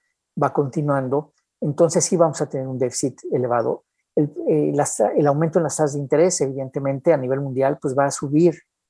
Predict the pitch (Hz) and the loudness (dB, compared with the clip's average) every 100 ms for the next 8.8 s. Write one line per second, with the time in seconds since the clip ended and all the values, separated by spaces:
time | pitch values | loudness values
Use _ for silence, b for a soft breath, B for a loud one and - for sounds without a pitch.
0 | _ _ 135 143 - 131 151 147 160 208 | _ _ -6 -4 -4 -2 4 4 4 0
1 | 131 123 120 123 - 127 131 139 120 131 | -2 0 -2 -6 -4 -4 -2 0 0 2
2 | 131 135 160 - 127 - - 143 156 - | 0 -2 -4 -8 -10 -4 0 0 -2 -8
3 | B B B B B - 165 156 156 151 | B B B B B 2 4 4 2 0
4 | 143 151 143 143 135 139 131 143 139 151 | 4 4 2 -2 -2 -2 -2 -4 -2 -2
5 | 135 - 131 143 156 147 131 135 135 143 | 0 0 -2 0 -2 -2 -2 0 0 -2
6 | - 165 139 143 131 139 127 120 - 127 | -4 -4 -2 -2 -6 -8 -8 -8 -8 -10
7 | - - - _ b b b b _ - | -8 -10 -10 _ b b b b _ 0
8 | 151 170 175 170 160 147 147 | 4 4 6 6 6 6 4